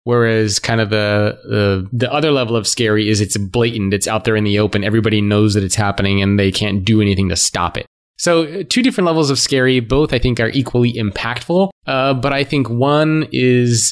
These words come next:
you know, if a government decides to do something, there's very little control, obviously, you have over that. If a company decides to do something, you as an individual have a little bit more control over that. So we saw people deleting their Facebook accounts.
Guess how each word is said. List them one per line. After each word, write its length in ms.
you 100
know, 80
if 100
a 60
government 340
decides 360
to 60
do 120
something, 280
there's 140
very 200
little 200
control, 360
obviously, 360
you 120
have 160
over 160
that. 340
If 100
a 60
company 320
decides 440
to 60
do 140
something, 400
you 200
as 120
an 60
individual 480
have 180
a 40
little 160
bit 120
more 200
control 380
over 180
that. 220
So 160
we 100
saw 200
people 280
deleting 360
their 100
Facebook 420
accounts. 380